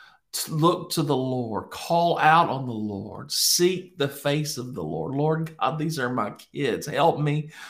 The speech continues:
with my children. Help me with my bills. Help me with, with my job. Help me with my wife. Help me with my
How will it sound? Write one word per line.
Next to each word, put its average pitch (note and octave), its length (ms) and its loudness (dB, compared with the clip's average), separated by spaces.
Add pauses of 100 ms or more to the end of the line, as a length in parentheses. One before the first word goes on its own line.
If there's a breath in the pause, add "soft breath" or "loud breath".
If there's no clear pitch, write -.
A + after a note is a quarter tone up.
(160 loud breath)
with D3 180 4
my B2+ 200 0
children. D3+ 540 2
Help D#3+ 200 4
me E3 100 2
with D3+ 200 2
my B2+ 200 4
bills. C3+ 500 4
Help D#3+ 300 6
me D3 260 0 (380 loud breath)
with, D3+ 380 4
with C#3 220 2
my A#2+ 340 0
job. D#3 500 8
Help F3 260 4
me F#3 180 4
with D#3 240 4
my B2+ 200 2
wife. D#3 520 6
Help F#3+ 200 -2
me D#3 120 -2
with D3 220 -2
my A#2+ 180 -4